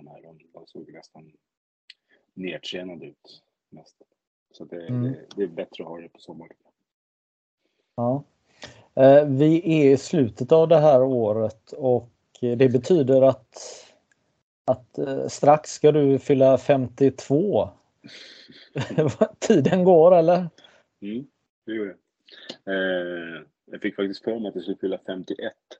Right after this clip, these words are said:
Speaker 1: här på dagen faktiskt. Men jag kom på att, eh, då saknar jag ett år, så att det var, det var femtiotvå.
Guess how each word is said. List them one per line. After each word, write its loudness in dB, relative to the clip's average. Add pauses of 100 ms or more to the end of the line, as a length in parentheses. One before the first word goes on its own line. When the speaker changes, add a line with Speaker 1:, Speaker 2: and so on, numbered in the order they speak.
Speaker 1:
här -14 (260)
på -16
dagen -10
faktiskt. -20 (1040)
Men -10
jag -10
kom -10
på -6
att, -18
eh, -18
då -16
saknar -16
jag -18
ett -20
år, -20
så -20
att -20
det -20
var, -20 (140)
det -18
var -16
femtiotvå. -20